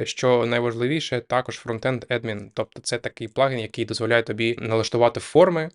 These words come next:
щоб юзер міг самостійно редагувати пост, е, в залежності від, ем, переміщень, які він має. В цілому це виглядає таким чином. Є деякі групи, якщо можна так сказати, і ось в цих групах є,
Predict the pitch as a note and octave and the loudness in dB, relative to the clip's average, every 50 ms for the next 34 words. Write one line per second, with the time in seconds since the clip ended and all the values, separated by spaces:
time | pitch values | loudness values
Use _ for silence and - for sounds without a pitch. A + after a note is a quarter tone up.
0 | _ - - - - - B2+ A#2+ A#2+ A2 A2 G#2+ B2 D3+ D#3+ C#3+ C#3 C3 C3 C3 | _ -18 -16 -10 -6 -4 -2 -2 -2 -2 -2 -2 -2 -2 0 0 0 0 0 -2
1 | C3 - C3 A#2+ B2 C#3+ C#3+ - - - _ - - - A2+ A#2 A2 - - C3+ | -4 -4 -2 0 0 0 0 -4 -10 -18 _ -6 -4 -2 -2 -2 -2 -4 -4 -4
2 | C3 B2 A2+ A#2 G#2+ G#2+ G#2 G#2+ A#2 A#2+ B2 - A2+ G#2 G2 _ - A2+ A#2 B2 | -2 -2 -2 -4 -4 -4 -2 0 0 0 0 0 -4 -10 -10 _ -4 -2 -2 -2
3 | A#2+ - - - - - - G#2+ G2+ G2+ G2 G#2 G#2+ A#2 A2+ A2+ - - A2 G#2 | -4 -10 -18 -18 -14 -10 -8 -8 -6 -6 -4 -2 0 0 -2 -2 -6 -10 -10 -12
4 | A2 G#2+ - - G#2+ G2 G2+ G2 G2 G2+ G#2+ - _ _ _ _ _ _ _ _ | -12 -12 -12 -14 -12 -12 -10 -10 -12 -12 -16 -18 _ _ _ _ _ _ _ _
5 | _ _ _ _ _ - _ - A2 A2 A#2+ A#2 - - G#2+ - A#2 G2 - A2 | _ _ _ _ _ -14 _ -4 -2 -2 -2 -2 -4 -6 -8 -8 -10 -10 -10 -10
6 | G2+ G2+ G#2 G#2 G2 F#2+ F#2+ F#2 - _ _ _ - - - D#3+ F3 E3 C#3+ A#2+ | -10 -10 -10 -12 -12 -12 -14 -18 -20 _ _ _ -6 0 4 4 4 4 4 2
7 | - C3 B2 B2 A2+ A#2+ A#2+ A#2+ A#2 A2 G#2 - - - A2 G#2+ - G#3 G#3 F#3+ | 0 0 0 0 0 0 2 4 4 4 2 -2 -6 -12 -8 -6 -2 -2 -2 -2
8 | F3 F3+ - _ _ - A#2 A#2+ A#2+ A2+ A2 A2 G#2+ G2+ G#2 A#2 A2 - G#2+ G#2+ | -4 -6 -10 _ _ -12 -6 -2 0 2 2 2 0 0 -2 -4 -8 -10 -8 -6
9 | A2 G#2+ G#2+ G#2 - - G#2+ G#2+ G#2+ A2 _ - A#2 G2+ G#2 C#3 F3 F3 - G3 | -4 -4 -4 -4 -8 -12 -14 -14 -14 -16 _ -14 -8 0 2 2 2 2 2 -2
10 | G#3 G3+ _ _ _ - - - - - B2 A#2+ A#2 A2+ A#2+ - - - A#2+ A#2+ | -2 -4 _ _ _ -12 -12 -10 -6 -4 -4 -4 -4 -6 -8 -10 -10 -8 -4 -2
11 | A#2 A2 - - A2 A2+ - A#2 A#2 A#2 - - - - B2 - - C#3 C#3+ - | -2 -2 -2 -4 -8 -10 -8 -6 -6 -6 -8 -6 -6 -6 -4 -4 -4 -8 -8 -8
12 | B2 - - A#2 A2+ A2+ | -12 -8 -4 -4 -2 -4